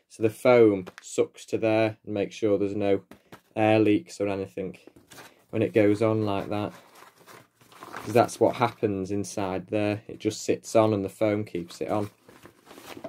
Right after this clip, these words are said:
Again though, as I said, sealed end bag,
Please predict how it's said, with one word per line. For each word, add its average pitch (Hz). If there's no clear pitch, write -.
Again 101
though, 95
as 92
I 101
said, -
sealed 104
end 98
bag, 113